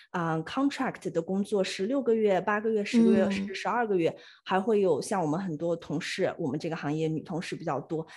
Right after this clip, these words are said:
Speaker 1: 大家去休产假，可能休六个月、休十二个月，她会临时找这么样一个人来做这十二
Speaker 2: 嗯。
Speaker 1: 个月的工作。那你有两年的工签，其实就不用太担心签证的问题。我是鼓励大家去，去投工作，不要自我限制了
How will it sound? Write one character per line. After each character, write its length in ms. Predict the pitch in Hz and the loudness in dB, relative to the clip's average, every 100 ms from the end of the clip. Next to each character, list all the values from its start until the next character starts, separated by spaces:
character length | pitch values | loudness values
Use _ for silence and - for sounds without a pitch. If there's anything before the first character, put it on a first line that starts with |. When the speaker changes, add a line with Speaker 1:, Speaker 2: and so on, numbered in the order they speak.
| - | -4
Speaker 1:
大 100 | 190 | 0
家 140 | 180 | 2
去 140 | 185 202 | 0 -2
休 120 | 214 | -4
产 240 | 208 - | -4 -6
假， 240 | - 208 - - | -4 -4 -4 -6
可 80 | |
能 120 | 170 185 | -6 -2
休 160 | 220 | 0
六 120 | 240 | 2
个 80 | 220 | 2
月、 160 | 214 196 | 2 0
休 160 | 196 | -2
十 140 | 208 196 | -4 -2
二 140 | 190 | 0
个 40 | 190 | 2
月， 140 | 175 | 0
她 140 | - | 0
会 140 | 214 214 | -4 -2
临 140 | 196 | -2
时 160 | 208 233 | -4 -6
找 200 | - - | -4 -6
这 120 | 196 | -2
么 80 | 240 | -2
样 120 | 220 | 0
一 60 | 208 | 0
个 80 | 202 | 0
人 260 | 180 160 - - - | 0 0 -2 -14 0
来 120 | 254 220 | 6 6
做 240 | 208 190 | 6 4
这 100 | 196 | 2
十 160 | 185 180 | -2 -2
二 100 | 175 | -2
Speaker 2:
嗯。 40 | |
Speaker 1:
个 100 | 175 | 0
月 80 | 175 | 0
的 100 | 170 | 0
工 220 | 170 180 | -2 -4
作。 260 | 180 185 185 - - | 0 0 0 -10 0
那 240 | 240 220 | 2 4
你 160 | 190 180 | 2 2
有 100 | 185 | 2
两 220 | 190 135 | 2 0
年 120 | 147 | -2
的 120 | 156 | -2
工 200 | 170 185 | -2 -4
签， 240 | 180 196 185 | -4 -4 -4
其 160 | - | -6
实 160 | 175 175 | -10 -10
就 120 | 170 | -10
不 100 | 165 | -4
用 140 | 185 185 | -2 -2
太 180 | - | -4
担 160 | 180 175 | -4 -4
心 180 | 180 180 | -4 -6
签 200 | - 185 | -6 -4
证 160 | 208 | -2
的 80 | 180 | -2
问 240 | 151 131 135 | -4 -4 -6
题。 260 | - - _ _ - | -14 -18 _ _ -2
我 220 | 190 170 | 2 2
是 140 | - | 2
鼓 220 | 214 - 170 | 0 0 2
励 100 | 185 | 2
大 220 | 185 170 | 2 2
家 360 | 175 160 156 - | 2 4 2 0
去， 340 | - - 175 135 | -8 -4 -4 -4
去 180 | - 180 | -4 -2
投 180 | 190 | 0
工 220 | 160 180 196 | 0 2 4
作， 180 | 202 | 6
不 160 | 160 165 | 6 6
要 240 | 170 170 175 | 4 4 0
自 260 | - 240 | -2 0
我 180 | 180 - | 0 0
限 320 | - 208 180 | -2 0 0
制 140 | 165 151 | -4 -8
了 200 | 107 | -8